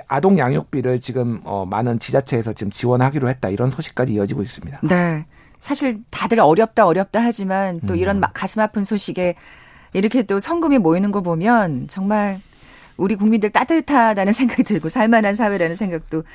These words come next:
Speaker 2: 다시금 하게 되는데요. 어, 뭐 한부모 가족에 대한 아동 양육비 지원은 정말 시급할 것 같아요.
Speaker 1: 네, 지난 이십사 일에 국회 본회의에서 한부모 가족 지원법 일부 개정 법률안이 이제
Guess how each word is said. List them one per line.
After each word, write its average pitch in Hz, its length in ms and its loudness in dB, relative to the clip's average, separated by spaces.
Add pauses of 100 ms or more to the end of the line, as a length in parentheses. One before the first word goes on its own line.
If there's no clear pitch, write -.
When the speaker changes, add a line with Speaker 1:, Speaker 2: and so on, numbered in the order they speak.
(160)
Speaker 2:
다시금 180 680 0 (380)
하게 247 260 2
되는데요. 165 720 0 (480)
어, 208 440 4 (580)
뭐 240 320 6 (180)
한부모 466 640 4
가족에 262 400 2
대한 220 240 4
아동 165 280 2
양육비 175 500 -2
지원은 170 380 -6
정말 170 560 -2
시급할 262 380 -6
것 170 140 -4
같아요. 117 340 -8
Speaker 1:
네, 147 100 0
지난 180 280 2
이십사 208 400 0
일에 190 160 0
국회 156 300 0
본회의에서 147 580 -2
한부모 233 460 4
가족 143 340 -2
지원법 135 580 2
일부 196 160 2
개정 135 300 -2
법률안이 117 580 0
이제 95 360 -4